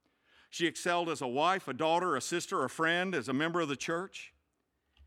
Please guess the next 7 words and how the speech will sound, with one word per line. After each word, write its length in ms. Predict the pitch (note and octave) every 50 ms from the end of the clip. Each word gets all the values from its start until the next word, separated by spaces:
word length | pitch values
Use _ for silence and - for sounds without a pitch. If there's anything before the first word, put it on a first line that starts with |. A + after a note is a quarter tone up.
| _ _ _ _ _
And 140 | - D#3 E3+
at 80 | D3 B2
the 100 | D#3+ D#3+
age 180 | F3 F3+ E3+ F#3+
of 40 |
twenty-four, 720 | - - F3+ F3+ F#3 F#3 - - F3 D3+ A#2 F2+ D#2 C#2+ - _ _ _ _ _ _ _ _ _ _ _ _ _ _ -
Elizabeth 600 | B2+ C3+ D3+ D#3+ C#3+ D#3+ D#3 F3 D#3+ - -